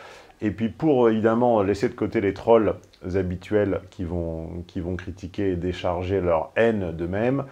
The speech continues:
eh bien, mettez bien votre numéro de commande. C'est comme ça qu'on verra si c'est un vrai commentaire ou un faux, hein. Si le commentaire n'a pas de numéro de commande ou un numéro de commande bidon, eh bien, euh, comme ça, on saura que c'est, que, que c'est un troll.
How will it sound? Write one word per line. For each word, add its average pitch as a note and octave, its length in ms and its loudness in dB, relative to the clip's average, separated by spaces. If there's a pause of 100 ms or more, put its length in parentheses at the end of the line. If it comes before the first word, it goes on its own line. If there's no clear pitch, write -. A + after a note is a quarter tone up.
(320)
eh E2+ 60 -10
bien, F#2 160 -2
mettez F#2 220 -4
bien G#2 180 0
votre G#2 220 0
numéro F#2+ 280 0
de F#2 60 -12
commande. G2+ 360 -2
C'est F2 120 -8
comme E2+ 140 -8
ça G2+ 100 -6
qu'on F#2+ 140 -8
verra F#2 260 0
si F#2 140 -12
c'est F2 180 -8
un F2+ 140 -2
vrai G#2 360 2 (480)
commentaire F#2+ 520 2
ou F#2+ 100 2
un G#2+ 100 0
faux, E2+ 280 -4
hein. F#2+ 140 -4
Si G2 120 -8
le - 80 -10
commentaire F#2 400 0
n'a E2 120 -2
pas A2 160 6
de G2 80 -2
numéro F#2+ 300 0
de F2+ 60 -6
commande F#2+ 380 0
ou D#2 80 -2
un D2 40 -6
numéro E2+ 340 -2
de F2 60 -12
commande F2+ 400 -2 (180)
bidon, G#2+ 640 -2 (480)
eh E2+ 100 -8
bien, F#2+ 400 -2
euh, E2 460 -4
comme F2 180 -6
ça, G2+ 220 2
on F2+ 160 -4
saura F2+ 320 -4
que F#2 140 -10
c'est, F2 220 -6
que, - 160 -6
que - 240 -8
c'est G#2 200 -8
un G2 100 -6
troll. E2+ 240 -6